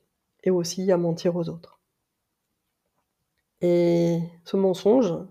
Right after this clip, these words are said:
est-ce que c'est encore de la loyauté ? Est-ce que c'est pas une forme de trahison aussi ? Vis-à-vis de toi-même,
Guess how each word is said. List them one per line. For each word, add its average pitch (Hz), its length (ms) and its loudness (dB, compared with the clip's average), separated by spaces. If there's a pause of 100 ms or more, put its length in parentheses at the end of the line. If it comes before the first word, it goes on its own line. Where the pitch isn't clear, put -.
(460)
est-ce 175 180 -4
que 170 120 -10
c'est 185 100 0
encore 175 360 4
de 175 80 4
la 165 160 6
loyauté ? 160 580 -2 (1700)
Est-ce 185 160 -12
que 208 100 -2
c'est 202 140 -6
pas 220 120 2
une 180 120 0
forme 190 200 2
de 175 120 0
trahison 180 600 -4
aussi ? 170 280 -14 (1120)
Vis-à-vis 202 300 -2
de 208 60 -12
toi-même, 214 500 4